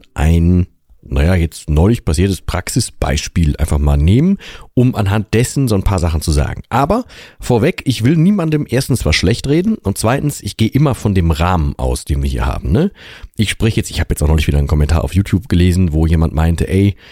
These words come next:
äh, zu meinem Video, wo ich was zum kontrollierten Trinken gesagt habe, wo dann, dann in dem Video sag ich ja, es gibt für mich zwei Personen, zwei Sa-, Sorten von Menschen, die,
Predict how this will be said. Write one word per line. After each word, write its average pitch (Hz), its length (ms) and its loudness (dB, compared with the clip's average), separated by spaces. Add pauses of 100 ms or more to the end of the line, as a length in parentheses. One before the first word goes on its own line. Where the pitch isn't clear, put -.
(200)
äh, 82 220 2
zu - 120 -4
meinem 82 180 2
Video, 90 280 2
wo 80 100 2
ich - 100 -2
was 85 180 -4
zum 69 480 -2
kontrollierten 82 440 0
Trinken 117 320 0
gesagt 101 320 -2
habe, 98 200 -2
wo 82 140 0
dann, 80 220 0
dann 73 840 -4
in 92 100 0
dem 82 140 2
Video 101 160 2
sag 82 200 2
ich 110 140 -2
ja, 90 80 0
es - 180 -10
gibt - 220 -6 (240)
für 85 120 0
mich 104 240 2
zwei 87 220 -2
Personen, 82 480 0
zwei 76 180 -2
Sa-, 78 260 0
Sorten 95 320 -2
von 92 80 0
Menschen, 98 320 0
die, 104 220 2